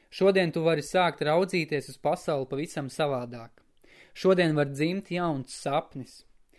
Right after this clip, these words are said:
Tu pats esi radījis sapni, kurā dzīvo. Tu jebkurā brīdī vari sākt raudzīties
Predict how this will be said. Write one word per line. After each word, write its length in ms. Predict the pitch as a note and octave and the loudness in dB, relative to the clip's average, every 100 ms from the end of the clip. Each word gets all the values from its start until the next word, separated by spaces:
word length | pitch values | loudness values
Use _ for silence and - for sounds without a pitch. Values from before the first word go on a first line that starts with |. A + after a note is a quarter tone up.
| - - | -20 -10
Tu 140 | - C#3+ | -6 2
pats 300 | F3+ G#3 F#3 | 2 4 0
esi 220 | G3 F3+ | 0 4
radījis 480 | F#3+ F#3+ F3 C#3+ C3+ - | 4 4 2 -2 -2 2
sapni, 340 | F#3 G#3+ F#3+ | 2 2 -6
kurā 300 | - F3+ D#3+ C#3+ | -4 -2 0 -2
dzīvo. 540 | C3+ E3 D#3+ B2 B2 A#2+ - _ _ - - | -2 -4 -4 -4 -8 -12 -20 _ _ -18 2
Tu 140 | F#3+ | 4
jebkurā 400 | F3 - A3 F3 | 4 4 4 6
brīdī 400 | D3+ G3+ A#3 F#3 E3+ | 4 2 0 0 0
vari 160 | D#3+ D3 | 0 -2
sākt 480 | - F#3+ F3+ - | 0 0 0 -2
raudzīties 720 | D3+ E3 G3 F#3 D#3+ D3+ C#3+ | 0 2 2 -2 -4 -4 -6